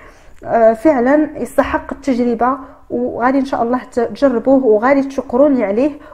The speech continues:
واي وحده جرباتو غادي ترحمني عليه وحياتها كامله غتبقى تدعي معايا. المهم تابعوا معايا لا فيديو. غادي نحتاجوا الاول مكون في هذا الكريم هو الصمغ العربي، الصمغ العربي اولا،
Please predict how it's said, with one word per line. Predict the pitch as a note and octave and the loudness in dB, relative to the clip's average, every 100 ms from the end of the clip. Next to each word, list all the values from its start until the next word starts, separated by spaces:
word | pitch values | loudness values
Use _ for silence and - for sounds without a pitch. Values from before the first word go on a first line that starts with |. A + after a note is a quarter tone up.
| - | -2
واي | C4+ | 0
وحده | C#4 C4+ B3 | 0 0 0
جرباتو | C4 A#3+ B3 B3+ C#4+ | 0 0 0 0 0
غادي | C4 A#3 | 0 -2
ترحمني | A#3+ A#3 - F4 B3 | -2 -4 0 0 2
عليه | G#3+ A#3 C4+ | 0 2 0
وحياتها | C4+ A#3+ A#3 A#3+ | 2 0 0 -2
كامله | - E4 D4+ C#4 | 0 2 4 2
غتبقى | C#4+ C#4 C#4 | 0 -2 -4
تدعي | G#3 G#3+ A#3 | -2 -2 -2
معايا. | A3 A3 A#3+ E4 - - - - | -2 0 2 0 -4 -16 -12 -2
المهم | B3 D#4+ D#4 D4 C4+ | 2 4 4 2 0
تابعوا | C4+ C#4 B3+ | 4 4 4
معايا | C4 C4 C4 | 2 2 2
لا | B3 | 2
فيديو. | G#3+ G3+ G3+ C#4 F4 - - - - - - G#3 | 0 -6 2 2 2 -4 -20 -20 -20 -20 -8 -2
غادي | A3+ | 0
نحتاجوا | C4+ C4+ D4 C#4 | 0 4 4 6
الاول | C#4 D4+ D#4+ C#4 C#4+ B3+ | 2 4 4 6 4 4
مكون | C4 - D4 C4 B3+ - | 0 2 4 4 0 -4
في | - | -4
هذا | A#3 B3+ - | -2 -2 -2
الكريم | A3+ A#3 A3+ A3+ - A3+ B3 F#4+ A4 - - - | -4 -2 -2 -4 -4 2 4 2 0 -14 -18 -8
هو | G3+ C4+ C#4 D#4+ D#4 | 0 4 4 2 0
الصمغ | - - D4+ D#4+ D4 - B3 | -12 0 4 4 2 0 0
العربي، | B3+ A#3+ B3 F#3+ - - - - | 2 4 4 2 -2 -12 -16 -20
الصمغ | - - E4 E4 | -20 0 4 6
العربي | C4 B3 C#4+ B3+ A#3+ C#4+ C4 | 4 4 4 4 2 0 0
اولا، | A#3+ A#3+ D4+ | 0 2 2